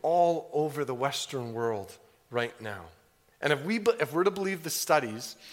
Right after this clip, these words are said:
Gen Z, which is the generation born nineteen ninety-five to two thousand and fifteen, studies say it is the most anxious generation ever. That the levels of anxiety in this generation are through the roof compared to others.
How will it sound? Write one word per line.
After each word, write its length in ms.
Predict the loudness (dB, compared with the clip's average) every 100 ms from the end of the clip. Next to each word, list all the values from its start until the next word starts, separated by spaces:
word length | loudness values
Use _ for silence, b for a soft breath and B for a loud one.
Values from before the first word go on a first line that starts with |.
| B B -6
Gen 380 | 2 4 4
Z, 440 | -2 -2 -2 -4 -10 b b b _
which 240 | -6 -2
is 140 | -4
the 80 | -4
generation 500 | 0 0 2 0 -2
born 220 | -2 0
nineteen 420 | 0 0 -2 -2 2
ninety-five 640 | 2 0 2 4 4 0
to 80 | -10
two 220 | -8 -2
thousand 320 | 0 0 -2
and 100 | -4
fifteen, 560 | -6 -8 -8 -6 -6 -10 B B
studies 440 | -6 2 4 4 2
say 160 | 0
it 180 | 0 -4
is 140 | -2
the 80 | -4
most 320 | -4 -6 -8 -6
anxious 440 | -4 -2 -4 -4 -4
generation 680 | -2 -2 -2 -4 -4 -6 -6
ever. 320 | -8 -8 -16 _ B B B B
That 320 | -4 -4 -4 -4
the 140 | -4 -8 -10
levels 520 | 4 4 6 2 0 -6 0
of 160 | 2 2
anxiety 560 | -2 2 4 4 2
in 80 | -4
this 160 | -6 -2
generation 580 | -2 -2 -4 -4 -6 -10
are 60 | -12
through 360 | -12 -8 -4
the 100 | -4
roof 240 | -4 -6 -6
compared 260 | -2 -2 -2
to 160 | -4
others. 340 | -4 -4 -6